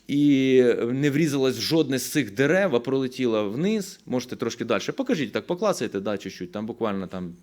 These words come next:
п'ять-десять фотографій. І, е, ми там зупинились, е, тут уже думали, що далі робити, машина далі не їде, ця, ця конструкція, про яку я вам казав. І треба якось було добиратися потім ще й в аеропорт. І ми там всі стали,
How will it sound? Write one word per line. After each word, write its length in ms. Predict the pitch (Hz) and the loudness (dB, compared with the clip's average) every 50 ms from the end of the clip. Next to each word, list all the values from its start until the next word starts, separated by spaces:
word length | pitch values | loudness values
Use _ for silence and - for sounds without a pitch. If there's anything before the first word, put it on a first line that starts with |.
| _ _ _ _ | _ _ _ _
п'ять-десять 420 | 120 117 104 110 107 - 104 92 | -2 -2 -2 -2 -6 -6 -10 -10
фотографій. 560 | - 107 - 120 143 170 180 - - 123 120 - - - - - - - - - - _ _ _ | -10 -8 -6 -4 -2 -2 -4 -4 -4 -8 -10 -10 -16 -20 -18 -18 -18 -20 -20 -20 -20 _ _ _
І, 300 | - 143 151 151 151 151 | -4 -2 2 4 4 6
е, 720 | 147 147 139 - - - 120 123 120 120 120 120 120 120 117 | 6 4 2 0 -4 -8 -6 -4 -2 -2 -2 -2 0 0 0
ми 160 | 135 160 165 | 2 2 2
там 220 | 165 170 156 143 123 | 2 2 2 0 2
зупинились, 800 | 139 147 151 160 160 180 202 226 233 220 196 175 180 - - _ _ _ _ _ _ _ _ _ _ | -2 -2 0 0 0 2 2 2 0 0 -2 -4 -6 -10 -18 _ _ _ _ _ _ _ _ _ _
е, 180 | - - 110 107 | -6 -6 -6 -2
тут 220 | - 147 135 - | -2 -2 -2 -2
уже 180 | 143 123 139 127 | -2 -2 -2 0
думали, 380 | 127 143 143 147 135 131 127 | 0 0 0 2 2 2 2
що 120 | 127 135 131 | 2 0 -2
далі 260 | 131 131 127 127 120 | 0 0 2 2 2
робити, 280 | 123 127 175 190 175 | 2 2 0 0 0
машина 340 | 131 127 - - 131 131 123 | -2 -6 -4 -4 -4 -4 -2
далі 280 | 123 127 123 123 120 113 | 0 0 0 2 2 0
не 120 | 117 120 | 0 0
їде, 500 | 120 127 165 180 170 147 135 123 120 117 120 - _ _ | -2 -2 -2 -2 -2 -2 -4 -4 -6 -8 -14 -20 _ _
ця, 260 | _ - - 120 117 | _ -4 -2 -2 -2
ця 180 | 117 117 123 110 | 0 -2 -6 -6
конструкція, 640 | - 113 104 101 - - 120 120 120 - 104 98 95 | -6 -8 -10 -10 -8 -8 -8 -8 -8 -8 -6 -6 -6
про 160 | 95 - 107 | -6 -6 -8
яку 180 | 104 101 - 107 | -8 -4 -2 -4
я 60 | 104 | -2
вам 180 | 101 104 107 101 | -2 -4 -6 -6
казав. 420 | - 131 131 160 180 185 175 175 - - - - - - - _ | -8 -8 -6 -4 -4 -4 -4 -8 -12 -20 -20 -20 -20 -20 -16 _
І 300 | - 139 147 151 139 135 | -2 0 4 4 4 4
треба 300 | 127 147 147 147 143 147 | 4 2 2 2 4 2
якось 240 | 139 135 - 127 110 | 2 2 0 -4 -4
було 240 | 117 123 120 123 123 | -2 0 0 0 0
добиратися 520 | 113 120 110 117 123 131 127 123 - 117 | 0 0 0 0 0 0 0 -2 -4 -8
потім 240 | 95 113 - 123 117 | -8 -4 -6 -4 -6
ще 160 | 117 - 120 | -4 -4 -4
й 20 | 113 | -2
в 100 | 110 117 | 0 0
аеропорт. 560 | 113 113 117 117 - 170 180 175 175 - - - - - - - - - _ _ - - - | 0 0 -2 -2 0 0 0 0 -2 -6 -16 -20 -20 -20 -20 -20 -20 -20 _ _ -20 -10 -4
І 120 | - 113 | -2 -2
ми 180 | 120 135 139 135 | 0 0 0 0
там 200 | 131 143 131 123 | 0 0 0 0
всі 360 | 117 - - 135 127 120 117 - - | -2 -4 -4 -2 -2 -2 -2 -4 -8
стали, 680 | 117 - - - - 160 160 180 180 151 151 143 139 | -10 -10 -8 -2 0 0 2 2 2 0 -2 -4 -6